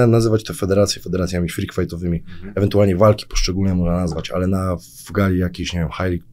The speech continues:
Speaker 1: czy, czy Fame, jak jest dziesięć walk i tak naprawdę freak fightami to są dwie albo jedna, no
Speaker 2: Mhm.
Speaker 1: to, to już,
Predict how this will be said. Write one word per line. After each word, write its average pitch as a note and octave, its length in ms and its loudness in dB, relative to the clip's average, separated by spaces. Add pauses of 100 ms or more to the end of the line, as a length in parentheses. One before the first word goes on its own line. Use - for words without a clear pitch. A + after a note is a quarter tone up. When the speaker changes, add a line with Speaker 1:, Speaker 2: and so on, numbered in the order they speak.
Speaker 1:
czy, F2 260 -8
czy - 120 -6
Fame, F#2+ 300 0 (460)
jak F2+ 160 -2
jest F2 120 2
dziesięć F2 280 -2
walk F2+ 240 4 (120)
i E2 280 0
tak - 160 -6
naprawdę F2+ 520 -2 (300)
freak - 220 -6
fightami F2 580 0
to - 60 -12
są F#2 140 -6
dwie F2 220 -2
albo F2 200 0
jedna, F2+ 260 0
no E2 100 4
Speaker 2:
Mhm. E2+ 200 -2
Speaker 1:
to, F2 40 -4
to E2+ 80 -2
już, - 260 -10